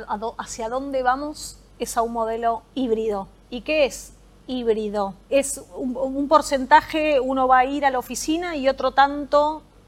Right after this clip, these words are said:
puede quedarse en su casa, siempre y cuando la tarea que uno tiene que desempeñar y el rol que tenga así lo permita, ¿no? Digo, hoy no me imagino que,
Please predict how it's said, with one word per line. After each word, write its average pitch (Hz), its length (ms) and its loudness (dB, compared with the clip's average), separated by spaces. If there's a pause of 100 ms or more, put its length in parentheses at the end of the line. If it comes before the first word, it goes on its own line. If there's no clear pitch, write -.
(440)
puede 254 480 0
quedarse 254 260 0
en 240 60 -8
su 240 100 -10
casa, 349 240 0
siempre 359 400 -2
y 254 60 -6
cuando 320 340 2
la 220 220 4
tarea 247 320 0
que 214 80 -12
uno 247 120 -8
tiene 240 200 -8
que 214 80 -6
desempeñar 208 580 -6
y 262 100 -4
el 202 160 -6
rol 262 300 -4
que 220 100 -6
tenga 294 400 0 (240)
así - 220 -6
lo 240 100 2
permita, 208 460 -2
¿no? 240 180 -2 (200)
Digo, 220 180 6
hoy 269 160 2
no 269 160 0
me 226 100 -4
imagino 233 680 0
que, 214 640 -2